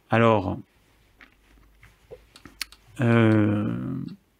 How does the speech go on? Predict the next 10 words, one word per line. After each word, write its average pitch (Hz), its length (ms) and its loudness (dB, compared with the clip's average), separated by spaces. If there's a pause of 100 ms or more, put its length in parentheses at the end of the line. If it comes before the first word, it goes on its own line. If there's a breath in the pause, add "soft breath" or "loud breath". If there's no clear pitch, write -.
(3500 loud breath)
alors 107 160 0
c'est 127 80 2
quelque - 200 -6
chose 151 140 4
qui 117 160 0
touche 113 220 4
beaucoup 120 340 2
d'hommes, 143 320 8
mais 110 220 6
bon, 117 320 6